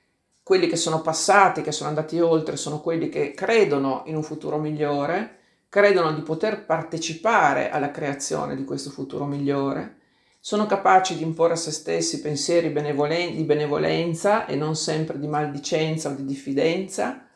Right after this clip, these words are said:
e fanno qualcosa per sperare di poter creare qualcosa di migliore di quello che sta andando via, grazie a Dio. Quindi,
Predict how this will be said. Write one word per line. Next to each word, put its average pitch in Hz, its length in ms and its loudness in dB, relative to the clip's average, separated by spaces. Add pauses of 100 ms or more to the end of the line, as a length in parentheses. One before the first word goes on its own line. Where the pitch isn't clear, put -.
(640)
e 175 120 -4
fanno 226 360 4
qualcosa 214 920 4
per 180 160 0
sperare 208 1120 4 (220)
di 160 140 -10
poter 175 340 0
creare 180 420 0
qualcosa 170 360 0
di 165 120 -4
migliore 160 440 2
di 190 100 2
quello 156 280 -2
che 156 320 -2
sta - 200 -4
andando 160 420 0
via, 143 520 -2
grazie - 400 -6
a 151 40 -2
Dio. 139 400 -4 (1080)
Quindi, 165 640 0